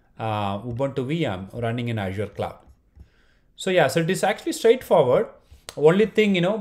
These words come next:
people may sometimes get confused is which option to select. Once you select it,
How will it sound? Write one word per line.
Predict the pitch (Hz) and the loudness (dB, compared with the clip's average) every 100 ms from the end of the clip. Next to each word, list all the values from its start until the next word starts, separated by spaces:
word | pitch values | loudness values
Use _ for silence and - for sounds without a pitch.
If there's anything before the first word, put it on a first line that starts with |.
| - | -4
people | 180 170 175 | -4 -2 0
may | 165 165 | 2 0
sometimes | 160 135 156 147 | 0 -2 -2 -2
get | 143 | -2
confused | 143 131 - 170 156 139 | -4 -8 -6 -4 -4 -4
is | 127 | -6
which | 127 127 | -6 -2
option | 151 139 - 147 | -2 -2 -6 -8
to | 127 | -6
select. | 131 123 208 - _ _ _ - | -4 -2 -2 -4 _ _ _ -6
Once | 127 156 156 | -2 0 -2
you | |
select | 151 170 175 - | -2 0 0 0
it, | 131 120 - | 0 0 -4